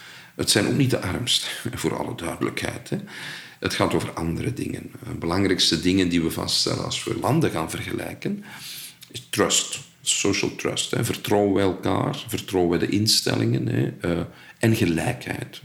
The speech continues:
Is er grote gelijkheid in het land of ongelijkheid? Als we gaan kijken naar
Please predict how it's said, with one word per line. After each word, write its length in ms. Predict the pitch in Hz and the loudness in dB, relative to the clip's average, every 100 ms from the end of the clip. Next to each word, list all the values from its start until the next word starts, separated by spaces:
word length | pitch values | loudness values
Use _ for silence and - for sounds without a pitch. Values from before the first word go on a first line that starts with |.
| - | -10
Is 300 | - - - | -4 -2 0
er 160 | - - - | -2 -6 -4
grote 260 | 85 87 | -2 -2
gelijkheid 440 | - - 90 - 107 | -4 -6 -4 -4 -2
in 100 | 104 | 0
het 140 | 101 | 0
land 200 | 98 92 | -2 -2
of 120 | - | -4
ongelijkheid? 840 | - 87 90 90 - - - 120 123 - - - - - | -4 -4 -4 -6 -6 -8 -4 -4 -4 -8 -10 -10 -10 -2
Als 160 | 120 | 0
we 80 | - | 4
gaan 140 | 92 82 | 2 2
kijken 360 | 107 98 92 | 2 2 2
naar 220 | 90 87 | 2 2